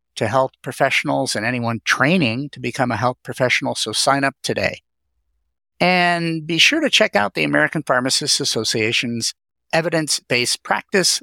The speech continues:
Literature Evaluation Series. If you are a board-certified pharmacist, you can earn recertification and continuing education credit for listening to this podcast and reading the top ten summary. To learn more about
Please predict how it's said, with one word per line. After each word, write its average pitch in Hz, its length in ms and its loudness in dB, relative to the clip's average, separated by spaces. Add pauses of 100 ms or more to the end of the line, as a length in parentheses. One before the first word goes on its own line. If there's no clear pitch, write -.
Literature 151 560 0
Evaluation 123 800 0
Series. - 600 -6 (480)
If - 180 -2
you 147 200 2
are 123 340 2 (240)
a 113 140 4
board-certified 123 920 2
pharmacist, 196 720 0
you 139 60 -4
can - 280 -8
earn 123 280 -2
recertification 117 1080 0
and 104 160 -4
continuing 113 720 -4
education 165 600 0
credit 202 380 0 (540)
for 120 160 -4
listening 220 420 2
to 202 140 2
this 190 160 2
podcast 180 680 2
and 104 160 -6
reading 165 520 4 (100)
the 131 80 -2
top 139 280 -2
ten 165 220 0
summary. - 460 0 (680)
To 143 100 -6
learn 147 240 4
more 180 560 4
about 123 400 0